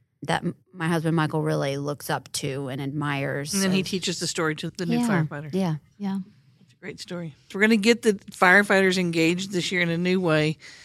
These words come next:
Speaker 2: We go to these races, there's always be a P R bell somewhere near the finish line. If you set a P R, you could ring the bell. And so, um,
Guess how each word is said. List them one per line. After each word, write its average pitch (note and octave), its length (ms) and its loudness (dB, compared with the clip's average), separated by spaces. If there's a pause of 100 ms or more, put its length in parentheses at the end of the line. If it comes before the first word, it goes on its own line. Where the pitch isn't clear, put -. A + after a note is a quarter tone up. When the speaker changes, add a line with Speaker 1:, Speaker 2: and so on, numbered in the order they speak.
(140)
Speaker 2:
We F3 80 -4
go F3 140 2
to - 20 2
these E3+ 160 0
races, E3 320 0
there's D#3+ 180 0
always F3+ 240 2
be F3+ 140 0
a D#3+ 60 0
P G3 260 0
R E3+ 120 2
bell D#3+ 480 0 (440)
somewhere F#3 340 -2
near E3+ 160 -2
the D#3+ 80 -6
finish E3+ 280 -4
line. D#3+ 160 -4
If D#3 140 -8
you E3 200 -8
set - 420 -4
a E3 40 0
P F3 220 -2
R, D#3 160 0
you D#3 140 -2
could E3 160 -4
ring D#3+ 180 -2
the D#3 80 -4
bell. D3 340 -2 (1200)
And G3 160 0
so, F#3 480 4
um, E3 420 0